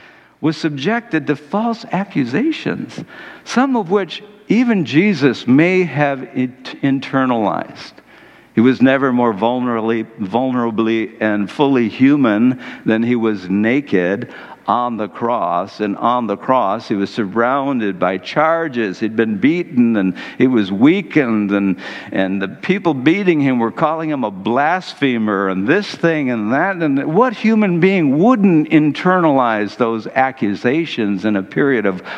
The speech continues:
weakness and feel that, "Oh, I must be abandoned by God too"?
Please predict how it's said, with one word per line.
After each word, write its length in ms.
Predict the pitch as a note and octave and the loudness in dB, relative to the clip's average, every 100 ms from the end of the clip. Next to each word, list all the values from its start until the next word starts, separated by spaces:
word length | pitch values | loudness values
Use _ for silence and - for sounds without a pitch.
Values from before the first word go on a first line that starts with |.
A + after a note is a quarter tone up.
| - | -4
weakness 720 | G2 C3 B3+ C4+ - F2 - | 4 4 4 0 -2 -2 -4
and 140 | C2 - | -10 -8
feel 380 | - C#3+ D#3 | 2 2 4
that, 180 | A2 G2+ - - - - - | 0 -2 -4 -12 -12 -12 -6
"Oh, 200 | D3+ D3+ | 0 2
I 140 | C3 D3 | 2 2
must 340 | D3 B2+ - | 2 0 -2
be 100 | G2+ | -4
abandoned 520 | G2+ G2 A2+ A2+ G#2 | -2 -2 0 0 0
by 120 | G#2+ G2 | 0 0
God 380 | G#2 F2 D#2+ | 0 0 -2
too"? 540 | - E3+ G3 G2 A#1+ | -4 -2 0 -2 -6